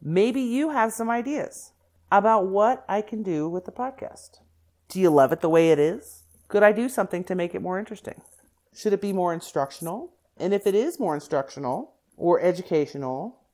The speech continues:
then should it be a video podcast? There are so many questions bouncing around my head about what to do with the podcast,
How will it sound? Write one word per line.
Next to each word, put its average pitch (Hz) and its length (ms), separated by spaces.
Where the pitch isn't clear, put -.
then 180 760
should - 260
it 160 100
be 185 120
a 214 60
video 277 280
podcast? - 600
There 208 140
are 202 40
so 240 260
many 262 180
questions 160 720
bouncing 185 540
around 196 260
my 202 140
head 139 500
about 160 320
what 180 180
to - 100
do 202 180
with 196 100
the 190 80
podcast, 196 720